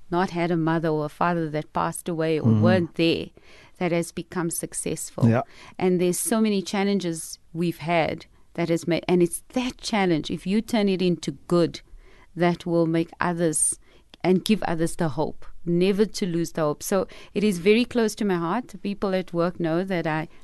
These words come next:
Speaker 1: love developing and growing people. We've just employed over six hundred graduates, um, into the bank to give them an opportunity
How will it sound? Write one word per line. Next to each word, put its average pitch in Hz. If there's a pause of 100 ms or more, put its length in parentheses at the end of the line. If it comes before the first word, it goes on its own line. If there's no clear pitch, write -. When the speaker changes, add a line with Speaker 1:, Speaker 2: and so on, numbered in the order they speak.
(120)
Speaker 1:
love 175
developing 175
and 165
growing 165
people. 196 (300)
We've 175
just 208
employed 175
over 175
six - (120)
hundred 185 (580)
graduates, 175 (520)
um, 175
into 190
the 160
bank 190 (340)
to 202
give 185
them 208
an 170
opportunity 196